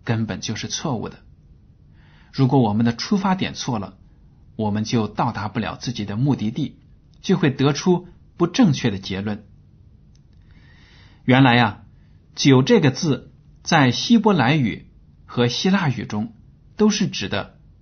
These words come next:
葡萄汁，无论是清纯的葡萄汁，刚从葡萄里挤出来的，还是经过发酵后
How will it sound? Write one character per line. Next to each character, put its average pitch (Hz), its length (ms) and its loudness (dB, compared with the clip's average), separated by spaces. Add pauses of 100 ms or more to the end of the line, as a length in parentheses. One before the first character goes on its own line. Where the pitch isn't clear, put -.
葡 - 160 -2
萄 107 220 -2
汁， 117 340 -6 (880)
无 143 140 6
论 156 180 6
是 143 260 2
清 220 320 4
纯 135 160 2
的 135 120 2
葡 123 160 -6
萄 131 160 0
汁， 127 240 -2
刚 175 280 -4
从 139 200 0
葡 - 120 -4
萄 175 160 -2
里 139 140 2
挤 - 240 -6
出 190 160 -2
来 107 160 -2
的， 107 220 -8 (600)
还 127 200 0
是 120 320 0 (180)
经 165 220 0
过 156 100 2
发 160 280 -4
酵 139 200 -2
后 143 300 -2